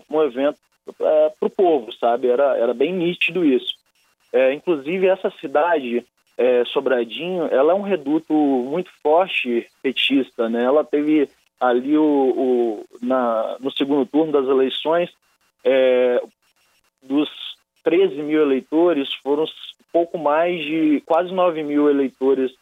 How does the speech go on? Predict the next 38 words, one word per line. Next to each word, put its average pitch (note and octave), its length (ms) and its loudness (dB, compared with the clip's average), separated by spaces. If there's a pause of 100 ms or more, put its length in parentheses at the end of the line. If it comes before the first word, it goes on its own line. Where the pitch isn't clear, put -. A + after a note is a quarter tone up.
(340)
é, A#2 720 0 (140)
pro A2+ 160 -20
Fernando B2+ 380 -2
Haddad B2+ 520 0
no, B2 180 -4 (180)
no B2 100 -8
segundo B2 380 -4
turno C#3 500 0
e A#2+ 360 0 (380)
e B2 300 2
pouco D3 240 0
mais C3+ 220 0
de C3+ 60 -8
dois B2+ 320 0
mil, C3+ 340 0 (280)
é, A#2+ 340 2
pro A#2+ 160 -6
Bolsonaro, B2 600 -2
mais C#3+ 180 0
de - 60 -8 (360)
por A2+ 100 -12
cento, B2 560 -2 (320)
é, A2 680 -2 (200)
do, A2+ 320 -10
dos A#2+ 220 -4
votos B2+ 420 0
contra C3 560 0
Jair B2 240 0
Bolsonaro. A#2+ 720 0 (260)
Aí, B2 160 0
assim, C#3+ 220 -4
de C3+ 100 -10
certa D3+ 260 0
forma, D#3 280 -2
ele E3 120 -2
tenta D#3+ 420 -2
buscar C3 600 -2
essa, A#2+ 320 -2